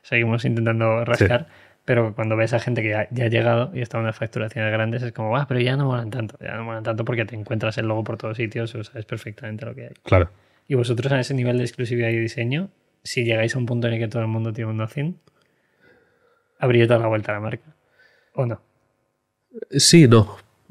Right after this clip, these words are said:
Speaker 2: Es decir, si conseguimos mantener un poco el, el ethos de la marca, el, el intentar hacer la tecnología, pues, una cosa más divertida, más transparente, creo que llegamos a, a las masas, habremos conseguido la misión.
Speaker 1: ¿Y eso pasa por un producto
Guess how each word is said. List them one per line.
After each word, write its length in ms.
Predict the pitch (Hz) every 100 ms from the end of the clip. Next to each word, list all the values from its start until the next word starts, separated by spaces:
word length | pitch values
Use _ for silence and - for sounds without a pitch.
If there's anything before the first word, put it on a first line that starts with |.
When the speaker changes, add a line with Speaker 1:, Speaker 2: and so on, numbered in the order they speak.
| 180
Speaker 2:
Es 80 | 113
decir, 260 | 104 110 95
si 600 | - - 98 98 98 95
conseguimos 720 | - 95 - 98 104 120 107
mantener 280 | 107 104 104
un 120 | 101
poco 440 | 98 95 101 98 95
el, 340 | 92 90 90
el 100 | 92 92
ethos 220 | 92 95
de 60 |
la 100 | 92
marca, 320 | 90 92 113 123
el, 220 | 92 87
el 200 | 90 95
intentar 600 | 92 92 92 95 92 92
hacer 480 | 90 - 92 90 90
la 80 | 90
tecnología, 720 | - 90 85 - 92 87 90
pues, 180 | - -
una 80 | 98
cosa 200 | 98 90
más 220 | 87 87
divertida, 440 | 90 90 - 92
más 140 | 92 -
transparente, 580 | 95 - 95 98 131 139 - - - - _ _ _
creo 280 | - 101 101
que 140 | 92
llegamos 420 | 87 85 90 -
a, 380 | 92 85 85 85
a 120 | 87
las 200 | 90 82 -
masas, 520 | 87 - 143 - - _ _ _ _ _ -
habremos 260 | 104 92 -
conseguido 280 | 92 90 82
la 40 |
misión. 300 | 82 - 95 - _ _ _ _ _ _ _ _ _ _ _ _
Speaker 1:
¿Y 80 |
eso 120 | - 143
pasa 220 | 143 143
por 80 | 139
un 100 | 139
producto 680 | 147 135 - 139 131 127